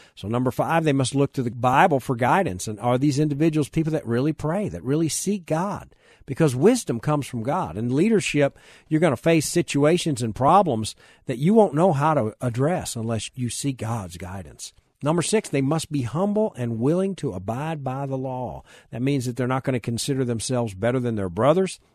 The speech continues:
and they're not gonna turn to the right or to the left from the law, from doing the law. That means, are they gonna, number one,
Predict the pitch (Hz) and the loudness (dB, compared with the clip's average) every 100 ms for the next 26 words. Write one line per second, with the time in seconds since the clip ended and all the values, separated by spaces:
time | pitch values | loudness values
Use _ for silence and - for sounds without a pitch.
0 | _ 110 101 107 120 135 127 135 135 143 | _ -8 -4 -4 -2 -2 -2 0 2 2
1 | 143 - - 120 95 95 127 175 180 147 | -2 -6 -12 -8 -6 0 2 2 0 0
2 | 165 - 170 170 175 165 123 - - - | 0 0 0 2 4 4 2 -4 -20 -20
3 | _ 123 131 135 131 139 139 104 - 104 | _ 0 2 4 6 8 8 6 0 -2
4 | 113 139 135 139 151 110 127 127 143 135 | 2 4 4 4 4 4 0 0 0 0
5 | - - - - 131 123 120 117 110 123 | -4 -14 -20 -4 0 2 2 0 2 2
6 | 123 117 120 160 | 2 2 2 0